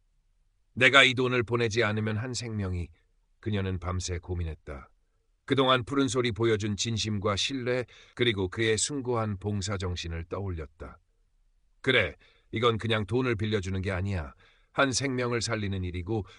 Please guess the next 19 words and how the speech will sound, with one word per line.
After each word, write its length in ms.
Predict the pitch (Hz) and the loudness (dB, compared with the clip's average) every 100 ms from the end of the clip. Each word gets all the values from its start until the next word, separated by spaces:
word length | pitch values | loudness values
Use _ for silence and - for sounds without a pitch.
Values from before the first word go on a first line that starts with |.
| _ | _
푸른 200 | - 156 | -2 0
솔 160 | 127 127 | 2 2
선생의 420 | 127 113 113 110 | 2 0 0 0
고귀한 520 | - 120 110 117 110 | 0 -2 0 0 0
일을 260 | 101 101 95 | -4 -4 -6
돕는 360 | 98 104 117 87 | -6 -6 -4 -6
거야." 360 | 71 69 - _ _ _ _ _ _ _ _ _ _ _ - | -8 -10 -16 _ _ _ _ _ _ _ _ _ _ _ 6
다음 260 | 143 120 | 8 8
날 140 | 120 107 | 8 2
아침, 500 | 98 - 110 76 - _ | 2 0 -2 -4 -10 _
박 180 | 120 107 | 2 2
여사는 460 | 110 104 101 101 92 - - | 2 0 0 0 -4 -8 -4
떨리는 400 | 139 143 135 127 | 4 6 6 2
손으로 500 | 113 120 113 98 104 107 | 0 -2 0 -2 -2 -2
은행 220 | 113 104 | 0 0
에이티엠 440 | 101 101 110 98 | -2 -2 -2 -2
기 100 | 90 | 0
앞에 220 | 95 - 92 | -2 -2 -4
서서 380 | 104 95 104 | -2 -2 -2